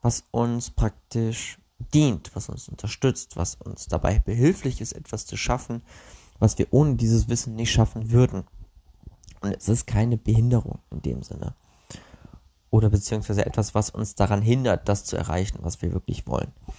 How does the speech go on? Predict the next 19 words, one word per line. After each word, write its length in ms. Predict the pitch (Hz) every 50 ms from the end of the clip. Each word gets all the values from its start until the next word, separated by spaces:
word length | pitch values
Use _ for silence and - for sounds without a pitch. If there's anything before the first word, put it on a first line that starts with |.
| - - - - - - - - - - _ _ _ _ _ _ _
Und 600 | - 110 113 113 117 117 117 117 113 - - - _ _ _ _
wenn 640 | - 120 123 - 113 117 117 117 117 117 117 - - -
wir 880 | - 110 123 127 - 107 110 110 110 110 110 110 110 117 117 113 113 120 - _ _ _ _ _ - - - _
uns 280 | - 117 120 - - -
mal 480 | 113 110 110 110 110 110 113 - - -
auf 280 | - 113 107 107 107 -
diesen 300 | - - 110 107 - -
einen 360 | - - 98 117 123 123 113
Grundsatz, 1080 | - - 113 107 110 135 175 202 226 - - - - 117 107 - - - - - - - _ _ _ _ _ _ _ _ _ - - _ - - _ _ _ - _ _ - - -
ähm, 440 | 104 107 104 104 107 110 110 - -
stürzen, 720 | - - - 110 113 113 110 - - 143 156 185 185 - _ _ - - _ _ _ - - - _ _ - - -
der 160 | - - 107
da 80 | 110 113
lautet, 520 | 107 104 104 107 110 110 - 117 - - - - - - _ _ _ _ _ -
„Dumme 180 | - 135 160 156
Menschen 640 | 131 117 113 120 131 131 - - 131 127 123 -
sind 280 | - - 113 107 104 -
glücklich“, 800 | - 117 120 131 156 151 - - - - 131 170 - - - - _ _ _ _ _ _ - _ _ _ _ _ -
dann 480 | 117 113 113 113 117 117 117 120 -